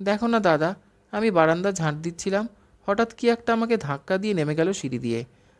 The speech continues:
আর একটু হলেই সিঁড়ি দিয়ে গড়িয়ে পড়তাম।" ততক্ষণে মাও ছুটে এসেছেন, বোধহয় বাথরুমে স্নান করছিলেন, মাথাও মুছতে পারেননি ভালো করে। আমিও মা নীরবে নিজেদের দৃষ্টি বিনিময় করলাম।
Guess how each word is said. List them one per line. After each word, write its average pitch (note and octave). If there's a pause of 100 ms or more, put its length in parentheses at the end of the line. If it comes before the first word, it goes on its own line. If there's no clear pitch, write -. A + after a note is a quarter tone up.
(100)
আর G#3+
একটু G#3
হলেই A#3
সিঁড়ি F#3
দিয়ে G#3
গড়িয়ে D#3
পড়তাম।" A#2 (1000)
ততক্ষণে A#3
মাও G3
ছুটে E3
এসেছেন, F3+ (380)
বোধহয় G3+
বাথরুমে F3
স্নান C#3
করছিলেন, A#2 (420)
মাথাও E3+
মুছতে F3
পারেননি E3+
ভালো B2
করে। A#2 (800)
আমিও G3+
মা A3+
নীরবে G3
নিজেদের E3+
দৃষ্টি C#3+
বিনিময় D#3+
করলাম। B2